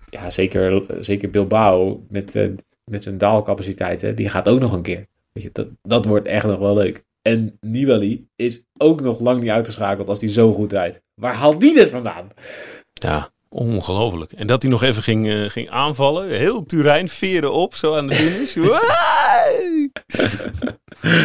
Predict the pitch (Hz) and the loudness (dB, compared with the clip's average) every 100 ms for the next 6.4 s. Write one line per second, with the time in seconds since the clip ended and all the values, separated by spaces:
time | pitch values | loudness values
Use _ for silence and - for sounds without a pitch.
0 | 147 151 139 110 - _ - 107 110 117 | 0 -4 -6 -12 -20 _ -6 -4 0 2
1 | 127 113 110 107 113 104 107 95 107 117 | 4 4 2 -2 -4 -2 0 2 4 4
2 | 104 104 98 98 - 127 123 117 104 107 | 2 -4 -4 -4 2 4 4 2 0 -4
3 | - 113 113 113 113 - 120 110 107 120 | -6 -4 2 2 2 4 4 4 2 4
4 | 110 104 107 120 123 - _ _ 262 294 | 4 4 4 0 -4 -10 _ _ 2 8
5 | 294 285 269 294 285 277 285 294 302 269 | 8 8 4 2 2 0 -2 -2 4 4
6 | 302 285 220 151 | 4 2 2 2